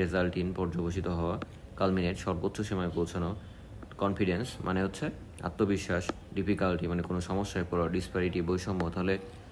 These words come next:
বিপরীতার্থক শব্দ হিসেবে আমরা ইকুয়ালিটি দিতে পারি, dissolve মানে দ্রবীভূত হওয়া, মিশে যাওয়া। তারপরে ফেল, ফ্ল, ফ্রেম, গেইন, ইনহেরেন্ট, ইন্টারেস্ট, কল, ব্রেক, ইন্ট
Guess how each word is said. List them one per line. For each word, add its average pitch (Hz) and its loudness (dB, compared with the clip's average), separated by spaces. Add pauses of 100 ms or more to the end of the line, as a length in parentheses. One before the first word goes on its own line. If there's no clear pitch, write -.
(320)
বিপরীতার্থক 110 6
শব্দ 110 2
হিসেবে 110 2
আমরা 107 4
ইকুয়ালিটি 98 4
দিতে 92 2
পারি, 87 4 (120)
dissolve 95 4
মানে 90 2
দ্রবীভূত 90 2
হওয়া, 90 2
মিশে 90 2
যাওয়া। 87 0 (1080)
তারপরে 98 6
ফেল, 95 8
ফ্ল, 90 6 (120)
ফ্রেম, 95 4
গেইন, 95 6
ইনহেরেন্ট, 92 2
ইন্টারেস্ট, 90 0
কল, 90 2
ব্রেক, 87 2
ইন্ট 87 -2